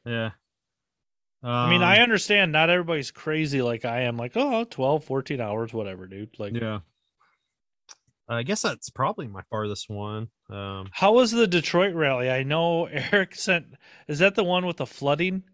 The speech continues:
Speaker 2: Eric sent me some
Speaker 1: Oh.
Speaker 2: videos of it.
Speaker 1: <laughs> Um, it was like, it was like a tornado. <laughs>
Speaker 2: Mm-hmm.
Speaker 1: Like,
Speaker 2: That's what it
Speaker 1: people's
Speaker 2: was.
Speaker 1: tents were flying across, like, the rally spot. It was crazy. Like, and we, like,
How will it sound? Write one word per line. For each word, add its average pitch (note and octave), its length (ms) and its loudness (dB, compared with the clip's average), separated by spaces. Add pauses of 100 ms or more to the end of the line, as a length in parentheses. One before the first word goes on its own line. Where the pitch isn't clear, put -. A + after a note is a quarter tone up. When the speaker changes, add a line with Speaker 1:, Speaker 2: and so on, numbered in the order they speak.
(140)
Speaker 2:
Eric D3+ 300 2
sent D#3 240 0
me D3 100 -2
some C#3+ 200 -2
Speaker 1:
Oh. D3 140 8
Speaker 2:
videos C#3 340 0
of D3 140 -2
it. F3 280 2
Speaker 1:
<laughs> F3 140 2 (480)
Um, D#3 540 8 (220)
it D#3 80 4
was G3+ 180 2
like, G3 340 6 (320)
it D#3 80 -2
was E3+ 140 0
like F3 120 2
a D#3 40 4
tornado. C3 880 2 (100)
<laughs> - 140 -14
Speaker 2:
Mm-hmm. C#3+ 800 4
Speaker 1:
Like, D3 100 6
Speaker 2:
That's D#3 240 6
what F#3+ 60 6
it C3+ 80 6
Speaker 1:
people's A#2 60 2
Speaker 2:
was. G#2+ 240 -8 (320)
Speaker 1:
tents D#3+ 420 0
were C3 100 -2 (140)
flying C#3 400 6
across, C3+ 440 2
like, B2 220 -2 (800)
the C3 100 2
rally B2+ 340 4
spot. B2+ 640 2
It D3+ 100 0
was C3+ 140 0
crazy. A2+ 540 -4
Like, A2 160 -2 (320)
and C#3 140 4
we, F#3+ 160 4
like, F3 280 4